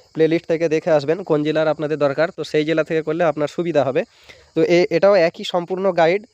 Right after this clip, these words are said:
তো আপনাদের ক্ষেত্রে সেগুলো সুবিধা বেশি হবে। আর আপনি যদি দার্জিলিং থেকে, দার্জিলিংয়েরটা করতে চান, তাহলে দার্জিলিংয়ের এই সাইটে এসে দেখুন, সমস্যা হবে না। তো আমি সর্বপ্রথম এই যে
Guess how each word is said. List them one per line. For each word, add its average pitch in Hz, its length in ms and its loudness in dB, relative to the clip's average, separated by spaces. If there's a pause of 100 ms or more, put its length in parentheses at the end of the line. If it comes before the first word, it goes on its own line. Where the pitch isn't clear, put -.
(260)
তো 175 240 2
আপনাদের 165 480 -2
ক্ষেত্রে 190 360 -4 (280)
সেগুলো 175 360 0
সুবিধা 185 340 2
বেশি 185 260 0
হবে। 165 180 2
আর 151 160 2
আপনি 147 220 -2
যদি 180 160 -6
দার্জিলিং 156 420 0
থেকে, 190 520 -6 (100)
দার্জিলিংয়েরটা 165 600 -2
করতে 165 260 -6
চান, 185 180 -4
তাহলে 190 180 -4
দার্জিলিংয়ের 170 520 -2
এই 165 140 -4
সাইটে 156 240 -2
এসে 156 160 -2
দেখুন, 143 300 -4 (220)
সমস্যা 143 360 0
হবে 123 200 0
না। 147 140 -2 (680)
তো 170 60 2
আমি 175 300 0 (240)
সর্বপ্রথম 180 460 -2
এই 175 80 0
যে 180 100 -4